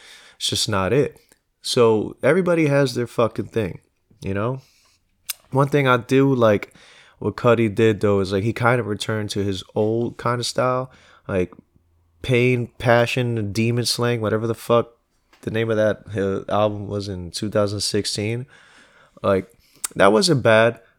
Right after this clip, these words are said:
That wasn't bad at all, you know, it was cool. But this one definitely has that Man on the Moon sounds, you know, like, those fucking space sounds and shit. So, like, that kinda, like, trippy space galaxy, whatever the fuck you wanna call it.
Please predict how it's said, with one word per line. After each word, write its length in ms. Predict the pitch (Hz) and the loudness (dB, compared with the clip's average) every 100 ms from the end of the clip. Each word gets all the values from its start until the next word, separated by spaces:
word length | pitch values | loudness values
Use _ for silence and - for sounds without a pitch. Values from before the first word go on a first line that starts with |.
| _ - | _ -4
That 100 | 120 | -2
wasn't 260 | 147 143 | 0 2
bad 180 | 120 120 | 4 4
at 80 | 110 | 4
all, 200 | 110 117 | 4 4
you 80 | 110 | 2
know, 140 | 107 | -2
it 60 | 110 | -4
was 120 | 113 | -6
cool. 480 | - 107 110 117 - | -6 -2 0 -2 -2
But 220 | 110 92 | -6 -4
this 260 | 120 123 - | -2 -2 -2
one 200 | 123 107 | -2 0
definitely 440 | 117 117 - 113 | 0 0 -2 -4
has 380 | 107 113 107 98 | -2 -2 -2 0
that 220 | 104 92 | 0 -2
Man 280 | 101 107 110 | -2 -4 -4
on 220 | 110 110 | -4 -4
the 100 | 104 | -4
Moon 420 | 101 104 107 104 | -4 -4 -4 -6
sounds, 640 | 95 - 104 101 104 87 92 | -6 -4 -2 -2 -4 -6 -8
you 60 | |
know, 120 | 92 | -6
like, 200 | 104 95 | -4 -4
those 160 | 95 92 | -4 -8
fucking 340 | - 104 - | -4 -6 -6
space 440 | 90 - - 104 110 | -8 -4 -2 -2 -4
sounds 480 | - 92 87 82 - | -6 -6 -6 -8 -12
and 100 | 85 | -12
shit. 380 | - 90 78 - _ - _ _ _ | -6 -6 -6 -10 _ -20 _ _ _
So, 160 | - 95 | -8 -6
like, 200 | 95 - | -4 0
that 180 | 98 | 0
kinda, 260 | - 113 104 | 0 -2 0
like, 240 | 101 92 | 0 -2
trippy 640 | - - 120 110 117 107 104 | -6 -4 -2 0 -2 0 -2
space 720 | - - 113 110 107 - - _ _ _ _ - | -4 -2 0 0 0 -2 -4 _ _ _ _ 2
galaxy, 800 | 113 110 113 95 - 117 110 110 | 4 4 0 -2 -4 -2 0 0
whatever 320 | 101 107 107 | -2 -2 -2
the 100 | 107 | -6
fuck 320 | - 107 101 | -2 -2 -2
you 80 | 107 | -4
wanna 220 | 104 101 | -4 -6
call 320 | - 101 101 | -2 0 2
it. 180 | 101 - | 0 -4